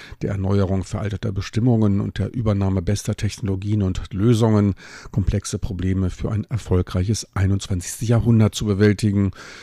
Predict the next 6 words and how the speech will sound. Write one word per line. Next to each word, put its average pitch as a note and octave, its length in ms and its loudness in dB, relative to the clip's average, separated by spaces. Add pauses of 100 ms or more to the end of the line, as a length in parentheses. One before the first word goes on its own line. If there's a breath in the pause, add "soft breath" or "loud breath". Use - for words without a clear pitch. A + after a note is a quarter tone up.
(120 loud breath)
so F2+ 300 -2
hieß F#2+ 240 -2
es G#2 100 -4
in A#2 160 -4
der G#2 300 0
Allgemeinform. F#2+ 1040 2